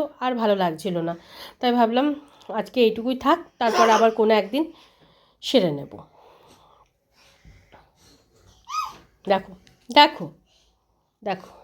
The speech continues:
দেখো একে, দেখো, দেখো, দেখো, লেগে যাবে তো দুজনে। তোরও তো লাগবে রে পড়ে গেলে। ওহ, ওহ, হাসি দেখো, ওহ, ওহ, হয়েছে। তুলতুলকে দুধটুকু খাওয়ানোর পর ও মায়ের সাথে খেলা করছিল,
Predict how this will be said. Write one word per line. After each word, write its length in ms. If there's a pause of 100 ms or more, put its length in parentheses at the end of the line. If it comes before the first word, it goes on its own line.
(240)
দেখো 320
একে, 320
দেখো, 240 (160)
দেখো, 260 (140)
দেখো, 280 (480)
লেগে 300
যাবে 260
তো 120
দুজনে। 340 (1300)
তোরও 400
তো 80
লাগবে 440
রে 140
পড়ে 300
গেলে। 240 (260)
ওহ, 260
ওহ, 280 (760)
হাসি 320
দেখো, 420
ওহ, 240 (200)
ওহ, 160 (1300)
হয়েছে। 300 (3500)
তুলতুলকে 380
দুধটুকু 400
খাওয়ানোর 400
পর 220
ও 200
মায়ের 300
সাথে 160
খেলা 260
করছিল, 380